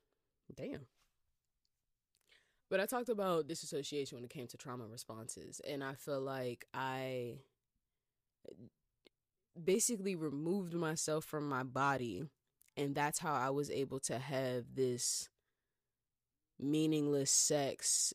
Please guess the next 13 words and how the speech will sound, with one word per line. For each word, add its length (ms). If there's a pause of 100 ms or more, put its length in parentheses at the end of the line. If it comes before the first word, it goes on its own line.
(100)
and 540
hookups 840 (100)
and 540 (100)
fun 300
times 760
or 500 (160)
whatever 500
you 160
wanna 220
call 260
them, 200
sneaky 360
links. 420